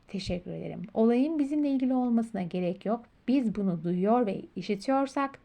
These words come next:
bu konu bizimle ilgili olduğunu kabul etmek, sorumluluk almak ve temizlik yapmak. Hayvanlarınız ve evcil hayvanlarınız varsa onlarla ilgili olan bir sağlık problemi olduğunda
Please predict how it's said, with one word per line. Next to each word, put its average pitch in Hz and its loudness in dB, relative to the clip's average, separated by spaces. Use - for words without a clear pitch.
bu 254 0
konu 226 0
bizimle 208 4
ilgili 170 -6
olduğunu 165 -6
kabul 220 -2
etmek, 254 0
sorumluluk 285 0
almak 262 0
ve 240 0
temizlik 180 -2
yapmak. - -8
Hayvanlarınız 339 2
ve 226 2
evcil 233 2
hayvanlarınız 202 -2
varsa 185 -2
onlarla 220 2
ilgili 185 -2
olan 175 -4
bir 185 -2
sağlık 196 -2
problemi 180 -2
olduğunda 160 -6